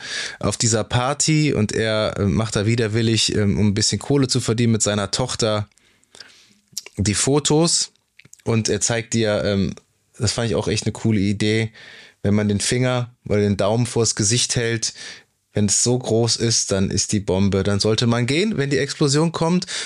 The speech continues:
Und natürlich kommt's dann auch dazu, aber das fand ich ein, äh, das fand ich s-, stark inszeniert und, äh, dieser Totale am Ende, wie er mit seiner Tochter weg-,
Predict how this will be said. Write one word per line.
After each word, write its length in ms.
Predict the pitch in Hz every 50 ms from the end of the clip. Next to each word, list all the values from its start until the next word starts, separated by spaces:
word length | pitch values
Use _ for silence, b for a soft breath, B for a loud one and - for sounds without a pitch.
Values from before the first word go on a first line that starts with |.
| B B
Und 80 | 101
natürlich 460 | 107 107 - - 123 120 123 - - -
kommt's 320 | - 135 147 170 160 -
dann 120 | - 104 90
auch 160 | 73 101 98
dazu, 500 | - - 101 - - - - 110 120 -
aber 160 | 98 104 107 104
das 160 | 120 - -
fand 180 | - 139 135
ich 180 | 131 120 - -
ein, 280 | 107 110 107 107 101 104 B B B B B B B B B B B B - -
äh, 80 | 107
das 140 | 110 107 -
fand 160 | - 131 123
ich 100 | 120 107
s-, 220 | - - 104 - - - - - - - - - -
stark 420 | - - - - 127 127 151 - -
inszeniert 920 | - 139 135 - - - 127 127 127 135 147 151 - - - - - - _ _ _ _ _ _ _ -
und, 440 | - 117 120 120 120 113 - - - -
äh, 80 | 110 107
dieser 560 | 104 - 107 98 113 107 101 101 101 - - _ _ _ _ _ _ _ _ _ - -
Totale 520 | - 113 107 - - 127 135 151 151 135
am 160 | 110 104 107
Ende, 280 | 107 120 131 135 120 107
wie 100 | 110 113
er 40 | 107
mit 240 | 107 110 110 - -
seiner 180 | - 107 104 101
Tochter 360 | - 117 107 - - 101 98
weg-, 340 | 120 131 127 - - - -